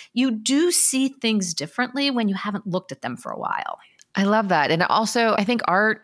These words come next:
Speaker 2: in general can do that for you, right? And you and I can look at the same piece of art and see things completely differently. And then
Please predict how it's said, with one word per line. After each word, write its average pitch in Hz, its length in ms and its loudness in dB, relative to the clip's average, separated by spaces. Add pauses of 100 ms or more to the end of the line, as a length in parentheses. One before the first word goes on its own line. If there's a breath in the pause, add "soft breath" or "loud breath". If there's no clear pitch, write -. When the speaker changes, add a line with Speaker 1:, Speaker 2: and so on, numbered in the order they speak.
Speaker 2:
in 180 160 0
general 175 480 2
can 143 200 0
do 139 140 -2
that 113 220 0
for 143 160 -2
you, 92 200 0
right? 143 280 2
And 170 180 2
you 180 140 4
and 180 80 4
I 175 80 2
can 170 200 -2
look 175 200 2
at 180 140 -2
the 160 80 -2
same 160 300 0
piece 156 220 -4
of 160 100 -2
art 190 180 4
and 160 100 -2
see 170 160 2
things 160 460 -2
completely 160 420 0
differently. 165 640 0
And 165 160 2
then 165 320 2